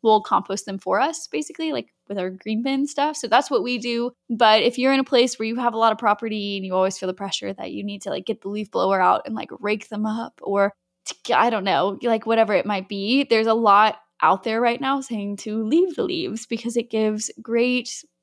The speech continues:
like, a, a habitat for bugs and birds and butterflies and all this stuff. And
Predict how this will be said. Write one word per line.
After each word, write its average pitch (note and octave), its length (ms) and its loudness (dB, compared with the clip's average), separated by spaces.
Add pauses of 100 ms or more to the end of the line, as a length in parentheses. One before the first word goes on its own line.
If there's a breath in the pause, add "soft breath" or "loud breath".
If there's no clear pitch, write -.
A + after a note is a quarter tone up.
(160)
like, G#3+ 180 -6
a, G#3 280 -4
a G3+ 60 -6
habitat C4+ 840 0
for A3 320 -2
bugs G#3+ 600 2 (120)
and G3 340 -6 (180)
birds G#3 600 0
and F3+ 260 -4
butterflies A3 1080 0
and G3+ 100 -8
all G3 140 -2
this F#3+ 180 -8
stuff. G3 380 -6
And G3 220 -6